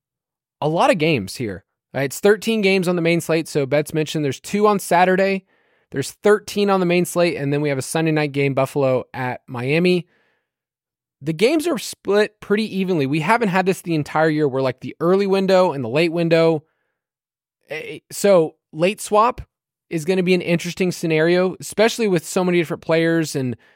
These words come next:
you know, what happens early can affect what happens later, playoff motivations, all those things. Any initial thoughts on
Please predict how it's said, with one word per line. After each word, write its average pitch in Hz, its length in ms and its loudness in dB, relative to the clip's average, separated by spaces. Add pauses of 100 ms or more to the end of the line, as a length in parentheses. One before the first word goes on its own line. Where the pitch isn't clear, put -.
(200)
you 139 100 -2
know, 127 100 -2
what 151 160 2
happens 160 420 -2
early 185 400 2
can 165 220 -6
affect 139 380 -4
what 127 80 -4
happens 120 340 -10
later, 190 460 2 (120)
playoff 165 240 0
motivations, 151 520 -2
all 131 80 0
those 127 200 -4
things. 170 380 -4 (500)
Any 262 280 0
initial 226 360 2
thoughts 180 560 2
on 151 480 -2